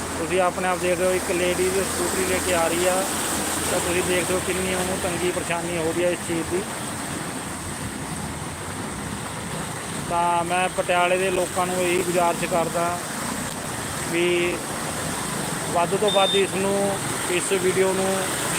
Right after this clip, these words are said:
ਸ਼ੇਅਰ ਕਰੋ, ਇਹ ਚੈਨਲ ਨੂੰ ਸਬਸਕ੍ਰਾਈਬ ਕਰੋ,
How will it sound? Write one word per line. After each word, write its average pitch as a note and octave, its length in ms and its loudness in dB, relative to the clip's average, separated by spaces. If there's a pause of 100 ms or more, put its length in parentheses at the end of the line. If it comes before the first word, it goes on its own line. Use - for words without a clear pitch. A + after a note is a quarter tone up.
ਸ਼ੇਅਰ F#3+ 260 6
ਕਰੋ, G3+ 400 4 (1000)
ਇਹ E3 200 6
ਚੈਨਲ F3+ 280 6
ਨੂੰ F#3+ 200 2
ਸਬਸਕ੍ਰਾਈਬ F3 540 2
ਕਰੋ, G3 340 4